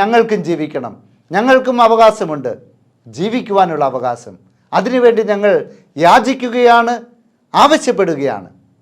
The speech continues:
ഇനിയും മനുഷ്യജീവനുകൾ ഇവിടെ പൊലിയാതിരിക്കട്ടെ. കേരളം മനുഷ്യർക്ക് ജീവിക്കാൻ പറ്റുന്ന ഒരു സ്ഥലമായി മാറട്ടെ. ഇപ്പോൾ വന്യജീവികൾക്കും കാട്ടുമൃഗങ്ങൾക്കുമാണ്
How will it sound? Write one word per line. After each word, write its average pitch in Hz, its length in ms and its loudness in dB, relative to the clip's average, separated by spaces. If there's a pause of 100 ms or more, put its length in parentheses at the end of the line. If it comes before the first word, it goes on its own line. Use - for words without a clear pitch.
(420)
ഇനിയും 208 360 -2 (1400)
മനുഷ്യജീവനുകൾ 170 800 -4
ഇവിടെ 143 240 -2
പൊലിയാതിരിക്കട്ടെ. 127 760 -6 (600)
കേരളം 214 440 2 (580)
മനുഷ്യർക്ക് 254 560 -4
ജീവിക്കാൻ 233 400 -2
പറ്റുന്ന 202 340 -4
ഒരു 175 140 -4
സ്ഥലമായി 202 500 2
മാറട്ടെ. 143 360 -4 (800)
ഇപ്പോൾ 196 260 0 (400)
വന്യജീവികൾക്കും 208 960 0
കാട്ടുമൃഗങ്ങൾക്കുമാണ് 208 1080 0